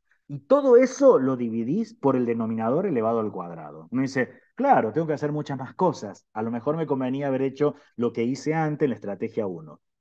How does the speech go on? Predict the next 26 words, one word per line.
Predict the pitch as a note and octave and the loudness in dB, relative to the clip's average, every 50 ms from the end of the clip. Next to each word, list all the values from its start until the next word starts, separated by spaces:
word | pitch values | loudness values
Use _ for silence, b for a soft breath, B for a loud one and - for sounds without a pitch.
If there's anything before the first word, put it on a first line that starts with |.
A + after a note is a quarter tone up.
| _ _ | _ _
Si | _ - - F3 | _ -4 -2 -2
hacemos | F#3 F#3 - C#4+ D4 D4 - - G#3+ | 0 0 0 2 2 2 2 4 4
esto, | G#3+ A3 A3 - A3 | 4 4 6 8 8
va | G3+ E3 | 8 8
a | |
quedar | B2+ C3+ C3 C#3 D3+ E3+ D#3 - | 4 2 2 4 4 2 0 -2
esta | C#3 A#2+ - C3 | -8 -6 -6 -8
estructura. | B2 - A2 G#2+ G2 - A2 F2 D2+ D2+ - _ _ _ _ _ _ _ | -8 -8 -10 -8 -6 -6 -6 -6 -6 -10 -14 _ _ _ _ _ _ _
No | - C#3 D3+ D3+ | 0 4 6 6
vamos | D3+ C#3+ C3 A#2+ | 6 6 4 2
a | A#2 | 0
entrar | A2 A#2 A#2 | -2 -2 -2
tanto | G2 B2 A#2+ A#2+ A2+ G#2+ | 0 0 0 2 2 0
a | G2 | -2
detalle. | F#2+ E2+ G2+ F2 - F2 E2+ | -2 -6 -6 -8 -8 -10 -4
Acá | - A#2 A2+ C#3 | -2 2 2 2
sería | C3+ C#3+ C3 C3 C3+ C3 A#2+ G2 - - - _ _ _ _ _ | 4 4 6 6 8 6 6 4 0 -12 -20 _ _ _ _ _
la | - A#2+ C#3 C#3 C#3+ | 2 4 6 6 8
derivada | D3 D3+ D3+ D#3 E3 F3 G3+ A3 A#3 A#3 A3+ | 8 8 8 8 6 6 6 6 6 4 4
del | G#3+ F#3+ | 2 2
numerador, | F3 D#3+ D3+ D3 C#3 C#3 C#3 C3+ B2+ A2+ G2 F2+ - _ _ _ _ - | 2 2 2 4 6 8 8 8 8 6 2 -2 -8 _ _ _ _ -2
todo | B2+ B2 B2 C3 C#3 C#3+ | 0 2 2 2 2 0
lo | C3+ | -2
que | A#2+ | -4
está | A2 - A#2 | -4 -8 -6
acá. | A2 A2 - - _ | -6 -6 -8 -10 _